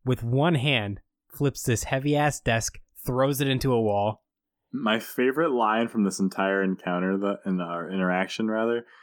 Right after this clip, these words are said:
Speaker 2: is, uh, <laughs> when he goes, I don't know, I don't know why I found this so funny. I just thought it, it was kind of off and really funny, but he said,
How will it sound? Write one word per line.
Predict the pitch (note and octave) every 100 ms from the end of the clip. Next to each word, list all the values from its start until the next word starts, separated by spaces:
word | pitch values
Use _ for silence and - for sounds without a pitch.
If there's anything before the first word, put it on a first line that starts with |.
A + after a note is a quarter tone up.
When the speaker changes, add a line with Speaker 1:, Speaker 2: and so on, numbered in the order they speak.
| - _ -
Speaker 2:
is, | G2+ G2
uh, | G2+ F2+ E2+ F#2 F2+ -
<laughs> | - -
when | F#3
he | - D#3+
goes, | E3 C#3+ C3 - _ - - - _ -
I | E3+
don't | F3+
know, | F3+ F3+
I | E3+
don't | E3+
know | F3+
why | E3 D3+
I | C#3+
found | C#3+ C3
this | A#2+ B2
so | A2
funny. | A2 G2
I | F#2 G2
just | G2+
thought | G#2+ G2+
it, | F#2+ -
it | G#2
was | G2
kind | - G#2
of | G2
off | E2 F2 F2
and | F2+
really | F2+ F2+ F2+
funny, | F#2 F2
but | E2+ F2 - - _ _
he | -
said, | - A2+